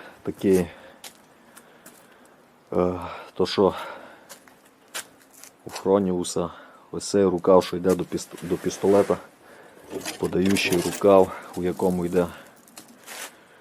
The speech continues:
зварювальний дріт,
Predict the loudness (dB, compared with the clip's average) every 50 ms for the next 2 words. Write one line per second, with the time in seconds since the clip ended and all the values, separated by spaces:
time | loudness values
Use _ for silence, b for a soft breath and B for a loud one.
0 | B B B B B B _ _ _ _ _ _ _ _ _ _ _ _ _ _
1 | -20 -16 -12 -12 -12 -6 0 2 2 2 2 2 0 -2 -4 -6 -6 -6 -4 -4
2 | -4 -4